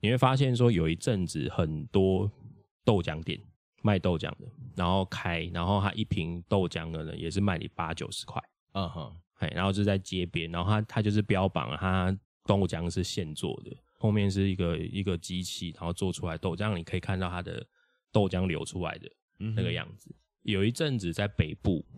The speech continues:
Speaker 1: 地区，其实它非常的多。
Speaker 2: 嗯哼。
Speaker 1: 它非常多，现在，现在其实都收得差不多，但是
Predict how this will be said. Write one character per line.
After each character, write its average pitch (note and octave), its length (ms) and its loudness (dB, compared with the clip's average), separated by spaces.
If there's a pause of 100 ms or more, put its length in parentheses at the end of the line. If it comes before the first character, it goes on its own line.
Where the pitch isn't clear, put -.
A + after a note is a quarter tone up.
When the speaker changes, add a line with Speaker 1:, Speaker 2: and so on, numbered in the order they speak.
(220)
Speaker 1:
地 F#2+ 140 0
区， E2+ 280 -2
其 E2+ 160 -2
实 E2 120 -2
它 F#2 260 0
非 F#2 280 0
常 D#2+ 280 -4
的 - 280 -4 (540)
多。 F2+ 260 4 (380)
Speaker 2:
嗯 A2 140 0
哼。 G#2+ 320 -2 (580)
Speaker 1:
它 G2+ 100 0
非 F#2+ 140 -2
常 D#2+ 180 -6
多， E2+ 100 -8
现 B2+ 140 -2
在， A#2 140 -2
现 A#2 180 -2
在 A#2 140 2
其 F#2+ 140 -2
实 - 20 -4
都 F#2+ 140 0
收 F#2 140 -6
得 F2+ 60 -8
差 E2 140 -4
不 D#2+ 80 -10
多， - 180 -10
但 G#2 160 -2
是 G#2 140 2